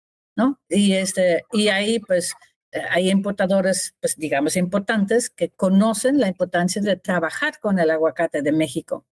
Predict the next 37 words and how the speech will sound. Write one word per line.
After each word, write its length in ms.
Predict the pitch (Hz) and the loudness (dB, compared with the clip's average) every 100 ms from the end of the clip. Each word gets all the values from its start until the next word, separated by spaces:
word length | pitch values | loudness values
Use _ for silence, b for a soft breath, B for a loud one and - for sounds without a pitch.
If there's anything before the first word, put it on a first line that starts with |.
| _ _ _ 190 | _ _ _ 0
¿no? 160 | 233 | 2
Lo 180 | 240 190 | 2 0
que 80 | 185 | 0
ha 60 | |
hecho 240 | 190 196 247 | -2 0 -2
falta 520 | - 220 202 190 226 | 0 -2 -2 -4 -2
es 200 | 247 - | -4 -2
que 80 | 185 | -2
el 100 | 165 | 0
mercado 480 | 165 - 175 208 214 | -2 -2 -2 0 0
también, 580 | 196 180 180 170 202 - | 0 0 0 0 0 0
en 160 | 190 | -2
general, 640 | 185 180 175 180 165 220 - _ _ - | 0 0 0 0 -2 -4 -8 _ _ -2
conoce 520 | 214 214 226 220 214 | 2 4 2 0 0
más 520 | 214 269 359 349 - _ _ | 4 4 2 -4 -10 _ _
sobre 320 | - 226 220 | -2 0 2
las 160 | 226 208 | 0 0
actividades 680 | 208 208 202 196 220 277 180 | -2 -2 0 2 2 2 0
de 100 | 165 | 0
sostenibilidad 640 | 165 - 160 160 160 156 | -2 -2 -2 0 0 0
que 140 | - 196 | -2 -2
sí 340 | - - 330 | 0 0 0
se 140 | 330 214 | 0 0
hacen 400 | 202 220 202 185 | 0 0 0 2
en 120 | 185 | 2
México, 520 | 262 - - 156 127 | 0 -2 -2 -2 -2
porque 360 | - - 156 151 _ - | -6 -2 -2 -2 _ -4
nos 200 | 165 165 | -2 0
consta, 440 | 247 254 - - - | 0 0 -2 -10 -8
¿no? 220 | 175 202 | -2 0
Esto, 300 | 226 254 - | 0 0 -2
todo 200 | - 196 | 0 0
lo 140 | 190 185 | 0 -2
que 80 | |
sí 120 | - 214 | -2 -2
se 120 | 202 | 0
hace. 400 | 185 175 196 | -2 -2 -2